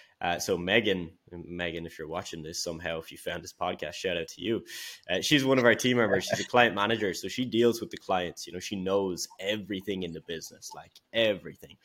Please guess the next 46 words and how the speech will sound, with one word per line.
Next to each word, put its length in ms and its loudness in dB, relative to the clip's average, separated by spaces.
So 120 -2
I 20 2
was 80 -2
like, 200 2
"Do 60 -20
you 60 -12
wanna 140 0
make 180 -2
more 120 2
money?" 300 -2
She 120 -20
was 80 -14
like, 180 -10
"Yep." 140 -4
I 40 -20
was 80 -14
like, 220 -8
"All 100 -2
right, 160 -2
do 60 -20
you 60 -2
wanna 120 0
do 120 2
some 160 -4
sales?" 420 -2
It's 80 -12
like, 200 -6
"Mm, 560 -4
not 180 -2
too 140 0
sure. 400 0
I'm 140 4
open 280 6
to 180 2
it. 100 -2
Like, 180 0
I'll 160 0
try 260 4
it." 260 0
And 160 0
then 100 2
we 100 4
just 180 -2
tried 200 2
it. 200 -2
So 260 0